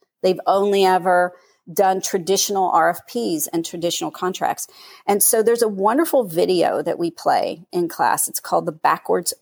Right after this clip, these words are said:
Bicycle. You can Google it. I encourage you to do that, actually, Backwards Bicycle.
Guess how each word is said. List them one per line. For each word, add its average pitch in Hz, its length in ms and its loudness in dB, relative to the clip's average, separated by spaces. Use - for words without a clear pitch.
Bicycle. - 640 -2
You 170 80 -14
can 185 180 -4
Google 190 320 2
it. 185 220 2
I 170 100 4
encourage 175 500 0
you 170 80 -2
to 180 100 -8
do 170 160 -4
that, 165 180 2
actually, 160 560 -2
Backwards 190 480 0
Bicycle. 156 560 -2